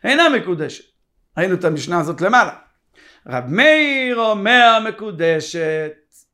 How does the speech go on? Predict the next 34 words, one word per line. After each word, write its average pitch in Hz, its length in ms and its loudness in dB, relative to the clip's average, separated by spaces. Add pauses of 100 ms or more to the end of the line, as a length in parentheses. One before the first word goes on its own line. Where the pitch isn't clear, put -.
(380)
למה? 220 640 4 (320)
אדם 220 640 0
מקנה 175 560 -2
דבר 165 500 2
שלא 165 420 -2
בא 160 200 2
לעולם. 151 540 -2 (1300)
רב 180 120 2
אליעזר 233 280 4
בן 233 140 2
יעקב 233 300 2
דתניא, 220 460 0 (680)
"יתר 233 380 2
על 226 120 2
כן", 220 160 2
אמר 220 220 2
רב 208 60 4
אליעזר 214 240 0
בן 214 140 2
יעקב, 220 240 2
"אפילו 220 280 0
אם 220 100 0
אמר 220 280 2
פירות 220 300 0
ערוגה 214 360 4
זו 185 160 -4
תלושים, 214 640 0 (640)
יהיו 285 220 4
תרומה 233 460 4
על 214 80 0
פירות 254 360 0
ערוגה 226 380 2
זו 208 180 -4
מחוברים." 220 640 0